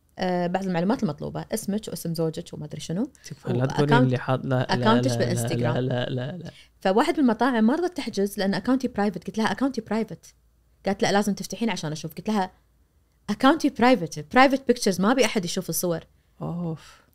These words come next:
Speaker 1: إنزين. آه، هذه المرحلة، اليوم الأول. اليوم الثاني جيت بحجز،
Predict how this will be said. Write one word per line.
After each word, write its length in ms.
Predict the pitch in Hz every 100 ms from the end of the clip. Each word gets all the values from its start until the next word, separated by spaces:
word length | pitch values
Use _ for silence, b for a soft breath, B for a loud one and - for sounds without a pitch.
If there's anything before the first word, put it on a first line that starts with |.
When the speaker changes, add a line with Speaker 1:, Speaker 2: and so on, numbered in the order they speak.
| -
Speaker 1:
إنزين. 340 | 180 180 220 294 b b b -
آه، 560 | 180 180 175 170 165 - -
هذه 160 | 254
المرحلة، 340 | 269 254 254 233
اليوم 320 | 214 240 240
الأول. 300 | - 180 190 -
اليوم 240 | 190 220 302
الثاني 520 | - 302 285 320 - -
جيت 220 | 247 247
بحجز، 440 | - 208 285 -